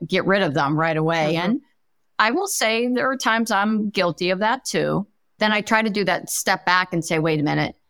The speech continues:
Speaker 1: what's going on?
Speaker 2: Yeah.
Speaker 1: Is there a reason for this? What has been tried before? Has anybody ever actually sat down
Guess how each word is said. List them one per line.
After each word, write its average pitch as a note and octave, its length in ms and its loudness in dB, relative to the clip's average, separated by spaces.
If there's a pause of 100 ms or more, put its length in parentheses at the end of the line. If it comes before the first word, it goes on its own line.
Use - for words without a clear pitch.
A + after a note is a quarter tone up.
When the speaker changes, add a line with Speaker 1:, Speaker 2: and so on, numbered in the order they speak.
(140)
Speaker 1:
what's A3+ 240 -2
going A3+ 260 2
on? D#3+ 520 2 (120)
Speaker 2:
Yeah. C#3+ 160 -8 (140)
Speaker 1:
Is F3 140 0
there A3 140 2
a G#3+ 60 0
reason G3 400 0
for F3 220 0
this? D#3+ 540 0
What F#3+ 180 2
has A3+ 180 0
been A3+ 260 -2
tried F3+ 840 0 (120)
before? F3 640 0
Has G3 220 0 (100)
anybody B3 800 0
ever A3 420 2
actually G3+ 460 0
sat - 560 -2
down G3+ 600 2